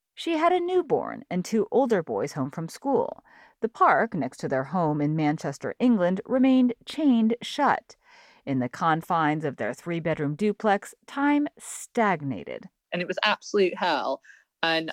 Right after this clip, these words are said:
Speaker 2: I kid you not, I could not believe there were twenty-four hours in the day. It dragged like a massive concrete rock behind me. It was horrendous.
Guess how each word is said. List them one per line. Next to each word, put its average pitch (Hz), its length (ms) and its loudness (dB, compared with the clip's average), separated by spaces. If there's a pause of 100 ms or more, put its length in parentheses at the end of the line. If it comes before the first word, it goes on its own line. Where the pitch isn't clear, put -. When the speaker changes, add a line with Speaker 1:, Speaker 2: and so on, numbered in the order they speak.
Speaker 2:
I 175 140 0
kid 208 320 -6
you 202 80 -4
not, 156 160 -2
I 143 100 -2
could 165 240 -8
not 156 200 -4
believe 160 500 0
there 143 100 -2
were 135 60 -4
twenty-four 139 580 0
hours 131 260 2
in 135 120 -4
the 131 80 -2
day. 131 480 2
It 151 160 2 (180)
dragged 170 840 2
like 147 180 -4
a 151 60 -12
massive 156 580 -6
concrete 151 540 -2
rock 143 420 0
behind 135 560 0
me. 127 260 -2
It 123 100 2
was - 160 -6
horrendous. 139 680 0